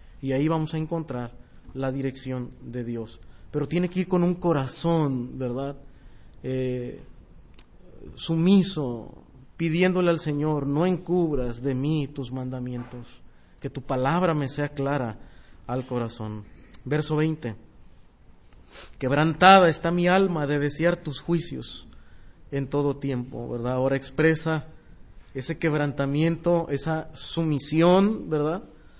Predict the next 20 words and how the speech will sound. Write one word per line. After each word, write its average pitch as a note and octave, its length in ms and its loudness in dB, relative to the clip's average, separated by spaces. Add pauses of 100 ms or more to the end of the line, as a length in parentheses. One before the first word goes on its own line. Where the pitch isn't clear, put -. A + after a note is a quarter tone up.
(720)
<coughs> D#3 720 6
Del D3 200 6
alma. E3+ 480 6 (880)
Y D3 80 2
expresa F#3 560 2
cómo, G#3 420 4
hermano, F#3 440 4 (420)
eh, D3+ 560 4
esta F#3+ 260 6
debe G3+ 220 8
ser G3+ 180 4
nuestra G3+ 300 4
relación F3 480 4
con G3 160 4
la F3 140 2
palabra F3+ 400 6
de D#3+ 120 0
Dios. - 600 4 (720)
Buscamos A3 600 6
claridad. F#3+ 640 4